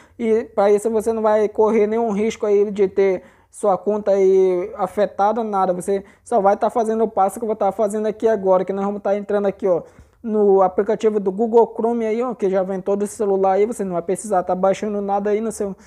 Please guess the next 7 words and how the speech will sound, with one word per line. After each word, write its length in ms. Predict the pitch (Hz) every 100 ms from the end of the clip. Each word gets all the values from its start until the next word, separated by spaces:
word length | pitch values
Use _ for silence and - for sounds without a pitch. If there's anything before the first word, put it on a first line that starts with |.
| _ _ -
no 100 | 190
seu 160 | 190
celular. 640 | 180 202 190 190 208 247 _ _ _
Deixa 300 | 175 190 208
carregar 480 | 196 196 214 196 196
aqui 220 | 190 240
ele. 400 | 208 214 247 247